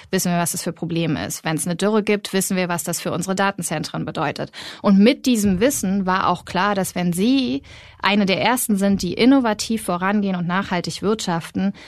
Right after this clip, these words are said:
wird das irgendwann ein Selling Point sein, der sich nicht mehr von der Hand weisen lässt. Also es ist, glaube ich, eins der ersten Unternehmen, was aus Geschäftsinteresse entschieden hat, Nachhaltigkeit zum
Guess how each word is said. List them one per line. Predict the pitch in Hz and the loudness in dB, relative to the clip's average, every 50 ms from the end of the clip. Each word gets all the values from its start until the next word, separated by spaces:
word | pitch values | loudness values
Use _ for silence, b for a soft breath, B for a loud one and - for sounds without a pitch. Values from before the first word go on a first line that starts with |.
| B B B | B B B
wird | - 170 175 214 247 277 269 | -4 2 4 6 6 6 4
das | 262 233 220 - | 2 0 0 -2
irgendwann | - 196 214 226 233 247 233 214 - 175 175 180 196 208 208 - - | 2 4 4 4 6 4 2 2 2 0 0 2 0 0 -2 -2 0
ein | 185 185 185 | 0 0 0
Selling | - - 190 190 208 202 202 | 2 2 2 2 2 2 0
Point | 190 - - 160 165 170 175 | 0 0 -2 0 0 0 -2
sein, | - 185 170 170 175 175 180 190 - - - | -2 -2 -2 -2 0 0 0 -2 -4 -6 -4
der | - 180 180 | -2 0 0
sich | 170 180 - | 0 0 -2
nicht | 190 180 - 180 | -2 -2 -2 -2
mehr | 165 170 | -4 -4
von | - - | -4 -4
der | 175 160 156 | -4 -2 -2
Hand | 180 170 170 - | -2 -4 -4 -4
weisen | - - - - - | -6 -8 -6 -4 -6
lässt. | - - - | -6 -6 -6
Also | - 170 156 | -6 -4 -4
es | 160 | -4
ist, | 160 - | -2 0
glaube | 190 180 180 | 0 2 2
ich, | 185 - - | 0 0 0
eins | 180 185 196 - | 0 0 0 -2
der | - 190 - | -2 -2 0
ersten | 185 208 226 - - 170 | 0 0 -2 -2 -2 -2
Unternehmen, | 185 185 - 185 180 180 190 190 190 | -2 0 0 0 0 2 2 2 0
was | 180 170 - | 0 -2 -2
aus | - 160 160 | -4 -4 -4
Geschäftsinteresse | - 170 - - - - 226 - - - - - - 202 208 - - 190 190 - - | -2 -4 -2 -2 0 0 -2 -2 -4 -8 -8 -6 -6 -6 -6 -2 -2 -2 0 0 -2
entschieden | - - 170 - - 214 208 208 202 190 175 | -2 -2 -2 -2 0 0 0 2 2 2 0
hat, | 180 175 - | 0 -2 -2
Nachhaltigkeit | - 170 165 175 165 - 170 - - 175 - - - 180 170 165 165 160 | -2 -2 -2 -2 -2 -2 -4 -4 -4 -8 -8 -8 -6 -4 -2 -2 -4 -4
zum | - - - 151 160 160 156 156 165 | -6 -4 -4 -2 0 0 0 -2 -4